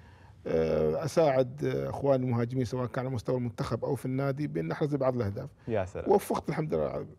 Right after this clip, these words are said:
Speaker 1: الحمد لله رب العالمين في بعض المباريات يعني. نعم.
Speaker 2: جميل. طيب، يعني، آه، كابتن، أنت هداف وأيضا مدافع.
Speaker 1: نعم.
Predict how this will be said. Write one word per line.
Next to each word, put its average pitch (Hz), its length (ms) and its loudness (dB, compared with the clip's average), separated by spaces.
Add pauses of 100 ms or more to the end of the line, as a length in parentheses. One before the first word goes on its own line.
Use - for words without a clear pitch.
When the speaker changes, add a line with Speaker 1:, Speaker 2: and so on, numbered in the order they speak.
(140)
Speaker 1:
الحمد 139 200 -6
لله 131 100 2
رب 120 80 0
العالمين 120 360 -2
في 127 160 -8
بعض 120 220 -6
المباريات 120 500 -4
يعني. - 160 -16 (580)
نعم. 127 140 -4
Speaker 2:
جميل. 107 280 0 (260)
طيب، 117 200 4
يعني، 120 420 4
آه، 104 600 2
كابتن، 147 320 -2
أنت 139 440 2 (200)
هداف 131 680 2
وأيضا 120 420 2
مدافع. 113 540 0 (220)
Speaker 1:
نعم. 107 140 -8